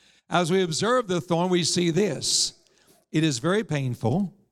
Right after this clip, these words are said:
Secondly, it reminds you every day it's there. Thirdly, it will not kill you. The thorn is not designed to kill you. My brother said, "Oh, you're gonna die." <laughs> I didn't. And it should not stop you.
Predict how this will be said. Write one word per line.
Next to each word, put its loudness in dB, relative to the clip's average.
Secondly, 0
it 0
reminds 2
you 2
every 0
day 2
it's 0
there. 0
Thirdly, 0
it 0
will 2
not -2
kill 0
you. 2
The 0
thorn 0
is -2
not 4
designed 0
to -2
kill -2
you. -4
My 0
brother 0
said, -2
"Oh, 2
you're -4
gonna -4
die." 2
<laughs> -8
I -6
didn't. -2
And 2
it -2
should 0
not 0
stop -2
you. -10